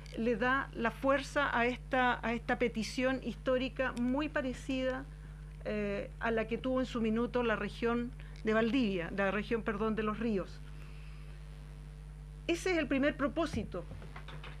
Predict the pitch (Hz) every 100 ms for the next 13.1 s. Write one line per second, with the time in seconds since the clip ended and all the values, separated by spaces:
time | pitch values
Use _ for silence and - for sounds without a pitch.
0 | - - - 233 247 247 240 240 240 240
1 | 247 240 240 - 269 202 170 - - -
2 | - - - 254 247 240 - 311 330 -
3 | 294 302 294 302 233 185 - - - -
4 | - - - - 220 208 311 311 - 311
5 | 294 285 285 269 247 254 269 254 247 262
6 | 254 240 - 285 196 185 185 202 214 220
7 | 208 226 269 302 311 285 262 247 240 262
8 | 262 247 233 240 277 349 - 254 285 -
9 | 240 247 247 247 - 262 254 277 254 247
10 | 262 269 262 254 240 233 254 254 262 269
11 | 240 214 208 262 262 - - - - -
12 | 254 - 254 247 226 220 - 220 196 -
13 | -